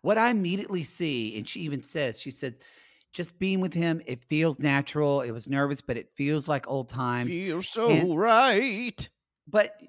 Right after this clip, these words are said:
Speaker 1: you see that, like, he really, it was very sweet, actually, and he makes her laugh. She even makes him laugh. She's funny. Like, they're, they seem like a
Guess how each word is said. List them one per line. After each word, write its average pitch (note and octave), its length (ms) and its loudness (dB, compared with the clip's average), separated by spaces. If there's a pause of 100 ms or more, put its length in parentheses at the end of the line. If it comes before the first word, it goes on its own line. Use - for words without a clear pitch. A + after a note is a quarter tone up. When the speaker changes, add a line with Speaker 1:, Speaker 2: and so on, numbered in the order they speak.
Speaker 1:
you F#3+ 200 -2
see G#3 280 -4
that, A#3 160 -4
like, D#3+ 420 -2 (880)
he A3 300 -2
really, E3+ 500 0
it E3 60 0
was F3 180 -2
very G3 300 0
sweet, F3+ 420 -6
actually, G#2 480 -4
and A2+ 100 -6
he F3 240 -4
makes F3+ 280 -2
her C#3+ 160 -2
laugh. C3 520 0 (280)
She - 220 -8
even F#3+ 240 -2
makes C3+ 260 -2
him C#3+ 240 2
laugh. F3+ 280 4
She's - 280 -6
funny. D#3 240 0
Like, D#3 320 2 (400)
they're, A#3 320 2 (160)
they E3 220 0
seem F4+ 300 -6
like F4+ 220 -6
a F#3+ 120 -2